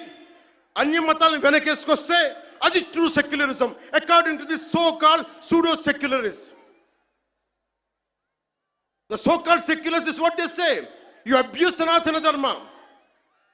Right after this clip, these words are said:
Not even a word against Islam, not even a word against Christianity. You won't dare to do it. That's the definition of secularism for you people. దశాబ్దాలుగా చూస్తున్నాం,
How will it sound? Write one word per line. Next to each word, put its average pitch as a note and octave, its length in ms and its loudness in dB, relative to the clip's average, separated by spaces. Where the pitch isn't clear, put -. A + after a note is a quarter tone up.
Not D4+ 260 4
even D#4+ 220 -2
a E4 140 4
word E4+ 340 4
against D#4+ 340 -2
Islam, D#4+ 460 2
not D#4 180 4
even D#4 100 -2
a D4+ 180 0
word E4+ 140 6
against E4 320 -2
Christianity. C#4+ 640 -2
You B3+ 100 -6
won't E4 220 -2
dare E4 180 4
to E4 120 -4
do D#4 280 4
it. - 120 -8
That's C#4 220 2
the D4+ 140 2
definition E4 380 -2
of D#4+ 160 2
secularism E4 520 2
for D#4 180 4
you C#4+ 100 0
people. C#4 340 -2
దశాబ్దాలుగా E4 680 2
చూస్తున్నాం, E4 520 -2